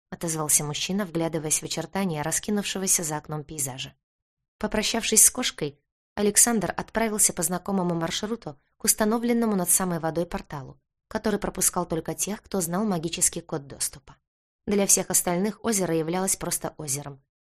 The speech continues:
и в нём вполне можно было купаться, не опасаясь, что, нырнув,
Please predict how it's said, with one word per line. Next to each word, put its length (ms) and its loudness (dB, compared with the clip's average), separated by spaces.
и 80 2
в 60 0
нём 160 4
вполне 360 2
можно 300 0
было 180 -2
купаться, 540 -2
не 120 2
опасаясь, 580 2
что, 180 -2
нырнув, 420 -4